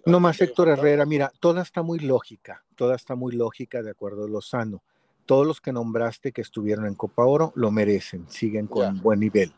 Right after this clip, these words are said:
Speaker 1: ¿sí?
Speaker 2: Ya.
Speaker 1: Ahora, los que ya estuvieron en selección, pero no con Jimmy Lozano, va a ser la primera vez con Jimmy Lozano,
Speaker 2: Sí.
Speaker 1: son esos seis o siete que van a venir, Mario, ocupando los lugares de los europeos
Speaker 2: De acuerdo.
Speaker 1: que decidieron no convocar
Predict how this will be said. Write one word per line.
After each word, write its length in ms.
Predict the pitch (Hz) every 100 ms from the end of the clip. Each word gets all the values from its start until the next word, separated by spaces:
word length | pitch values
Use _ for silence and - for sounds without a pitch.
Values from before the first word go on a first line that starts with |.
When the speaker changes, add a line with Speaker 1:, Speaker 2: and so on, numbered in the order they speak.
| _
Speaker 1:
¿sí? 260 | - 156 - _ -
Speaker 2:
Ya. 80 | - _ -
Speaker 1:
Ahora, 280 | 117 117 110
los 220 | 131 123
que 160 | - 123
ya 120 | 143
estuvieron 560 | 170 - 190 160 160 156
en 140 | 131
selección, 500 | 131 123 - 131 120
pero 240 | 110 107 101
no 160 | 113
con 200 | 113 127
Jimmy 240 | 113 117 120
Lozano, 460 | 120 - 117 110 101
va 80 |
a 20 | 95
ser 140 | 120
la 140 | 117
primera 380 | - 104 104 113
vez 140 | 117 101
con 160 | 117
Jimmy 220 | 107 113 123
Lozano, 380 | 113 123 117 _ -
Speaker 2:
Sí. 260 | 113 113 -
Speaker 1:
son 160 | 135 143
esos 280 | 139 151 -
seis 300 | 143 127 -
o 60 |
siete 540 | 135 - 131 - 123 - _ _ - - _
que 100 | - 127
van 200 | 131 151
a 60 |
venir, 460 | 151 135 131 127 135
Mario, 340 | 131 127 131 -
ocupando 600 | 120 - 107 - 113 117
los 180 | 123 117
lugares 600 | 113 107 107 113 107 - _ _ _ -
de 160 | 117
los 240 | 107 104 113
europeos 840 | 107 107 - 117 107 117 - - -
Speaker 2:
De 100 | 123
acuerdo. 280 | - 110 120
Speaker 1:
que 100 | 110
decidieron 680 | 104 - 110 110 110 117
no 120 | 113 110
convocar 720 | 123 120 123 - 117 110